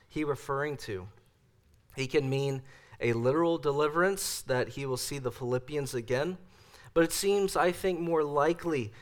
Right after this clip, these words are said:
that he is referring to that will, will come from belonging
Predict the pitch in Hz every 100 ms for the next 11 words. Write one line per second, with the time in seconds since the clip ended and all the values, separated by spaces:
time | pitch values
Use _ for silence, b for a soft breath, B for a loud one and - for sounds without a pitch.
0 | B 131 127 165 156 143 131 - 147 156
1 | 151 143 131 117 - 135 135 147 104 127
2 | 113 107 98 - 170 175 175 170 B B
3 | 143 127 113 107 127 139 139 139 135